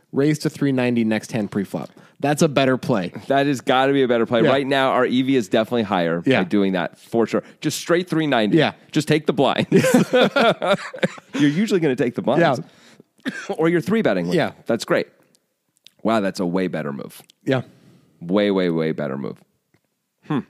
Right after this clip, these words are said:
Speaker 1: But he calls with the queen deuce. So, of course, we have three players having put in thirty blinds pre-flop. Um, wait, no, how much is it?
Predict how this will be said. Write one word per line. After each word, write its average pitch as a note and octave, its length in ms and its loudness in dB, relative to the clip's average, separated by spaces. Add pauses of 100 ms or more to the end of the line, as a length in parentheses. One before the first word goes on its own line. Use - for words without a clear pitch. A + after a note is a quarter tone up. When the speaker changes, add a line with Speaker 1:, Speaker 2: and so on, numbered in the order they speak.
(240)
Speaker 1:
But D#3+ 140 0
he F#3 100 0
calls C#3+ 320 0
with C#3 120 -4
the D#3 80 -6
queen C3 260 0
deuce. G#2 200 0
So, B2 360 0 (560)
of D3+ 160 -4
course, D#3+ 400 0
we D#3 380 -2 (600)
have D3 440 0
three F3+ 180 0
players D#3 340 2
having C#3 440 0
put C#3+ 260 -2
in C3 220 -2
thirty C3+ 300 2
blinds A#2 760 -2
pre-flop. B2 540 -4 (580)
Um, G2+ 520 -4 (120)
wait, G#2+ 160 -6
no, G2 140 -6
how A#2+ 120 -12
much A#2 140 -6
is C3 100 -2
it? C#3+ 140 -6